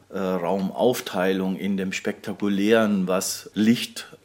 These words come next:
durch den Film erzeugt, schaffen kann, was verschiedene Ebenen schaffen kann über Layer und über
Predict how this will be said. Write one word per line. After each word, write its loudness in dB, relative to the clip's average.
durch 6
den 4
Film 4
erzeugt, 2
schaffen -2
kann, 0
was 0
verschiedene 0
Ebenen 4
schaffen -2
kann -2
über 2
Layer 4
und 0
über 4